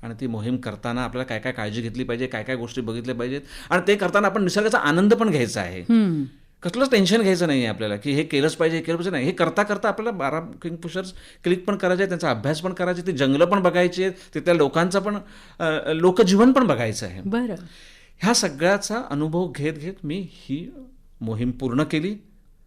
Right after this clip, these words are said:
Speaker 1: आणि लोकांबरोबर एक पुस्तक ठेवलंय आणि लोकांना यातून निसर्ग संवर्धनाची एक दृष्टी मिळावी, एक प्रेम मिळावं, एक त्यांच्याकडे आवड निर्माण व्हावी निसर्ग संवर्धनासाठी, ह्याचा मी प्रयत्न केलेला आहे.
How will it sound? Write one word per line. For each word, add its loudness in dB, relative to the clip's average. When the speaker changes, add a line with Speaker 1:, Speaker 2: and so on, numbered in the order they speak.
Speaker 1:
आणि -2
लोकांबरोबर -4
एक -14
पुस्तक -8
ठेवलंय -8
आणि -4
लोकांना -2
यातून -4
निसर्ग -2
संवर्धनाची -4
एक -6
दृष्टी -6
मिळावी, -2
एक -10
प्रेम 2
मिळावं, -4
एक -16
त्यांच्याकडे -4
आवड 6
निर्माण 2
व्हावी -4
निसर्ग -8
संवर्धनासाठी, -10
ह्याचा -10
मी -4
प्रयत्न -10
केलेला -16
आहे. -20